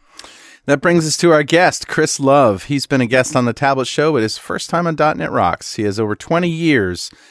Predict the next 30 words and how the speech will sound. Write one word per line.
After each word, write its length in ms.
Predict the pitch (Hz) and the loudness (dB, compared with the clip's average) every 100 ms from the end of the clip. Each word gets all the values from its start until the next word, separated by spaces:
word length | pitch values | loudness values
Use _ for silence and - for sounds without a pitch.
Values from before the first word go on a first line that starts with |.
| _ - | _ -4
yes, 340 | 110 135 - | 0 0 0
that's 320 | 120 127 - | 0 0 0
right, 260 | 113 92 - | 0 0 -4
twenty 320 | - 120 131 | -4 -2 0
years 400 | 120 113 101 92 | 0 0 -2 -4
of 160 | 95 90 | -8 -2
web 240 | 101 98 | -2 -2
development 460 | 101 98 95 95 90 | -2 -2 -2 -6 -8
experience. 600 | - - 92 82 80 - _ _ _ | -8 -8 -6 -6 -10 -16 _ _ _
You 120 | - 135 | -2 0
know, 140 | 123 | 2
back 240 | 117 135 - | 2 -2 -2
before 320 | 135 135 127 | -6 -2 -2
C 240 | - 135 | 0 0
S 160 | 120 - | 0 0
S 240 | 113 - | -2 -2
and 100 | 101 | -6
JavaScript. 680 | 92 98 85 - - 76 - _ _ _ _ _ | 0 0 0 -6 -10 -10 -12 _ _ _ _ _
He's 200 | - 110 | -10 -4
built 200 | 113 120 | 0 0
a 60 | 123 | 0
wide 380 | 113 123 147 131 | 2 2 0 0
variety 360 | 131 127 127 | 0 2 2
of 120 | 120 | 0
websites 520 | 117 113 107 131 123 - | 2 2 2 0 0 0
and 80 | |
applications 720 | 110 104 110 - 117 - 120 113 | -2 -2 -4 -4 -4 -2 -6 -4
in 120 | 113 | -4
those 240 | 113 107 | -4 -4
years. 360 | 117 127 185 | -2 -2 -4